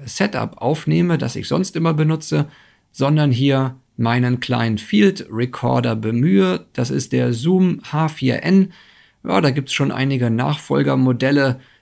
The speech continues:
aber das Ding ist eigentlich, was die Mikrofonqualität anbelangt, immer noch recht gut. Hat auch so ein Stereo-Mikrofonpaar oben drauf, das ich jetzt auch gerade,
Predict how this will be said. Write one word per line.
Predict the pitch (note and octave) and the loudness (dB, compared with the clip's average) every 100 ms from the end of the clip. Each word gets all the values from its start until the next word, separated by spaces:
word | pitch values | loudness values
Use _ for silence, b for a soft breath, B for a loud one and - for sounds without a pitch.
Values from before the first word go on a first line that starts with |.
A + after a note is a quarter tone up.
| B | B
aber | - B2 C#3 C3 B2+ A#2+ - | -8 -2 0 2 2 0 0
das | C3 C3 | -2 0
Ding | C#3 | 0
ist | C3+ C3 | 0 0
eigentlich, | B2 B2+ C3 B2+ C3 | -2 0 2 0 0
was | B2 - | -4 -2
die | A#2 | 0
Mikrofonqualität | B2+ B2+ A#2 - C#3 D#3 D#3 B2+ B2 B2 B2 B2 - | 0 0 -6 0 2 2 -2 -2 -2 -2 -2 -4 -2
anbelangt, | A#2 B2 A#2+ A#2+ C3 B2+ - | -2 0 0 0 -2 -4 -6
immer | C#3+ C3 | 2 4
noch | B2+ B2 - | 4 0 -4
recht | G#2 - | -6 -2
gut. | G3 G3+ - b b b - | 0 0 -6 b b b -6
Hat | C3 | -2
auch | C3+ B2+ | -2 0
so | B2 | 0
ein | A#2 | 0
Stereo-Mikrofonpaar | G#2+ - - D#3+ F3 F3 E3 E3 D#3+ C3 D3+ D3+ D#3 C3+ D#3+ E3 E3 D#3 D3 | 0 -4 -2 -2 0 2 2 2 0 0 -2 0 -2 -2 -2 -2 0 -2 0
oben | D3+ D3 C#3+ | 0 0 -2
drauf, | C#3 C#3+ C#3+ - | -2 -2 -2 -2
das | B2+ C3 | -4 -2
ich | B2+ | -2
jetzt | B2+ B2+ - | -2 -4 -10
auch | B2 - | -10 -4
gerade, | B2+ C3 B2 | -2 2 0